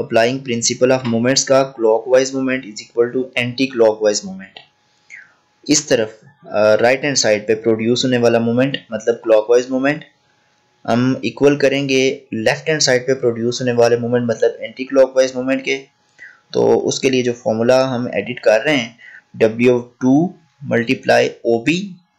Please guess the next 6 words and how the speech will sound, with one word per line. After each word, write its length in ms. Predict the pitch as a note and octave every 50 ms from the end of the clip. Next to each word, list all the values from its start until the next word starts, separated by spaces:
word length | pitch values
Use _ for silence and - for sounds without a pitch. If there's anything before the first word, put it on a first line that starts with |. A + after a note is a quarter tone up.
| _ _ _ _ _ _ _ -
and 160 | A#2 A#2+ A#2
W 300 | A#2+ A2+ G#2+ - A#2+ A#2+
one 320 | A2+ A#2 A2+ B2 C3+ C#3+ C#3
multiply 600 | A#2+ G#2+ G#2 G#2 A2 G#2 - G#2+ A2 A2+ C3 D#3+ E3 - _ _ _ _ _ _ _ _ _ _ -
ओ 280 | A2 A2 A2+ B2 D3+ E3 - _ _ _ _ _ -
ए। 300 | A#2 A2+ G2+ F#2 - -